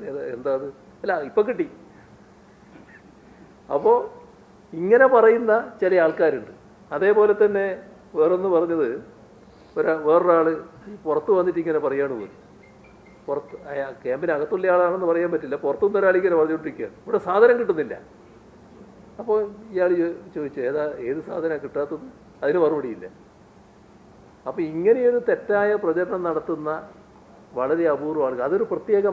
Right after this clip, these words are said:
മാനസിക അവസ്ഥക്കാരാണ്. അവരെ നമ്മൾ ഗ-, ഗൗനിക്കേണ്ടതില്ല. അത്തരം ആളുകളെ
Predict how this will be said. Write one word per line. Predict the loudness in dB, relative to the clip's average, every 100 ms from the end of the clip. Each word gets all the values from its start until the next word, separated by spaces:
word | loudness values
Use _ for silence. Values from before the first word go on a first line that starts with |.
| 0
മാനസിക | 0 -2 -4 -4 -4 -8 -4
അവസ്ഥക്കാരാണ്. | -4 -4 -6 -6 -6 -6 0
അവരെ | 0 0
നമ്മൾ | -2 -2 -2
ഗ-, | -6 -2
ഗൗനിക്കേണ്ടതില്ല. | -2 0 -2 -2 -4 -8 -16 -20 -20 -20 -18 -8
അത്തരം | 0 2 2
ആളുകളെ | 0 0 0